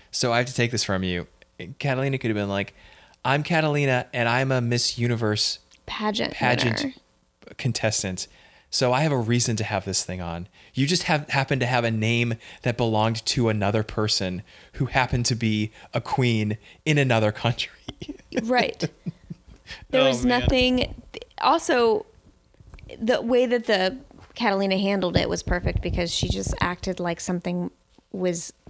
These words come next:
Speaker 2: like, psychologically wrong with Victoria. She kind of was like, "Okay."
Speaker 1: Yeah, 'cause, right, 'cause she had never met
Speaker 2: Like,
Speaker 1: and
Speaker 2: she, I mean, it was right as soon as she had walked in, and then this girl is snatching her crown,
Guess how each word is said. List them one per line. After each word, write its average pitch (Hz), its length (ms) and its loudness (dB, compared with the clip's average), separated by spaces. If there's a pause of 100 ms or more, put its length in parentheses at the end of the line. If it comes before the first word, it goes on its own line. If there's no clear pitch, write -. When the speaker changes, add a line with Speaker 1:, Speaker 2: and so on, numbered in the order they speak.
Speaker 2:
like, 175 340 -2
psychologically 175 800 -2
wrong 170 480 -6
with 175 120 -12
Victoria. - 680 -8
She - 160 -4
kind 190 200 -8
of 196 120 -8
was 190 160 -10
like, 233 240 -14 (580)
"Okay." 311 540 -4
Speaker 1:
Yeah, 120 320 2 (180)
'cause, 123 240 -4 (260)
right, 135 240 2
'cause 123 120 -2
she 135 160 2
had 131 100 2
never 127 240 2
met 113 240 4
Speaker 2:
Like, 123 80 4
Speaker 1:
and 113 220 -2 (420)
Speaker 2:
she, - 240 -4
I 269 40 4
mean, 285 120 4
it 240 80 2
was 240 240 2
right 269 340 2
as 311 100 2
soon 302 160 4
as 277 60 4
she - 140 2
had 233 140 2
walked 233 300 0
in, 294 180 4
and 196 120 2
then 190 120 2
this 185 180 0
girl 220 380 0
is 190 100 0
snatching 202 520 -2
her 196 160 -2
crown, 185 680 -4